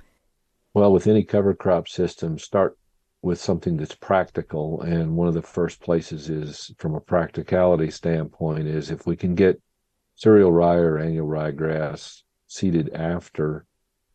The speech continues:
corn and going to beans, make soybeans. If you're gonna be no-tilling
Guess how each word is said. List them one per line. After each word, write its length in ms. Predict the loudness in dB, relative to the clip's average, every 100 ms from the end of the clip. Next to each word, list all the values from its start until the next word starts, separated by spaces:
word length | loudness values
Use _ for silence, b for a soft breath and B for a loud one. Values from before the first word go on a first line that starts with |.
| _
corn 400 | 4 6 6 4
and 160 | 2 0
going 300 | 2 2 0
to 60 |
beans, 460 | -2 0 0 -2 -4
make 200 | -6 -6
soybeans. 760 | -2 2 2 2 -2 -2 -6 -12
If 220 | -16 -4
you're 80 | -2
gonna 80 |
be 160 | 0 0
no-tilling 720 | 2 2 0 -2 0 -2 -6